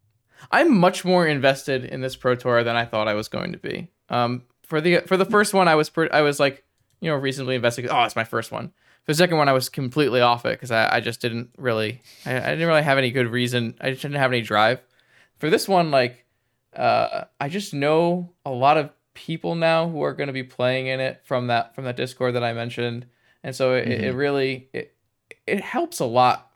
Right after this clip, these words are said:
Speaker 1: for when you, you have reasons to be interested.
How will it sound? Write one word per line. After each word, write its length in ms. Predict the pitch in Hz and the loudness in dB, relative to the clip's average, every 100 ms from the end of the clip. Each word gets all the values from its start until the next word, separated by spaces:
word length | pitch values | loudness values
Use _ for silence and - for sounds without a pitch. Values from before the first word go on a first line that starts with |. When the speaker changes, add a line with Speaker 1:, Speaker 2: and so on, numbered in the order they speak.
| _ | _
Speaker 1:
for 260 | - 131 | -8 -4
when 160 | 123 123 | -2 -2
you, 340 | 123 123 123 123 | -2 -4 -6 -8
you 140 | 139 | -6
have 240 | 143 139 123 | 0 0 -2
reasons 560 | 135 135 131 127 - | -4 -4 -4 -8 -10
to 460 | - 127 120 117 120 - _ _ _ _ | -8 0 2 2 -2 -10 _ _ _ _
be 180 | 127 113 | -6 -4
interested. 680 | 117 - 110 - - - | -6 -4 -4 -4 -8 -8